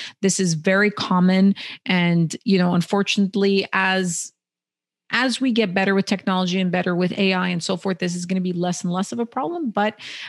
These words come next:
uh, for now, you know, merchants do have to deal with a, a, you know, a certain amount of, call it, friendly fraud, um, and people who are just, you know,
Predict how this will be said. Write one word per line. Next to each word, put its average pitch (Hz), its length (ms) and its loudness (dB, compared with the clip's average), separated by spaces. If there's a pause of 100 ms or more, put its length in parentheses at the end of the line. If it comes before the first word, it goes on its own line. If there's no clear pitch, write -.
(120)
uh, 190 180 0
for 285 200 -2
now, 208 240 6
you 208 140 6
know, 185 100 4
merchants 190 460 2
do 220 160 2
have 220 160 2
to 196 80 2
deal 185 240 2
with 180 160 0
a, 175 200 -2
a, 170 320 -2 (220)
you 196 140 2
know, 175 240 0
a 180 80 -2
certain 190 260 2
amount 180 300 2
of, 175 100 -6
call 185 220 0
it, - 100 -4
friendly 180 440 2
fraud, 175 580 0 (320)
um, 175 500 4
and 185 220 2
people 185 300 2
who 185 120 0
are 180 140 2
just, 170 360 -2
you 185 120 2
know, 160 360 -2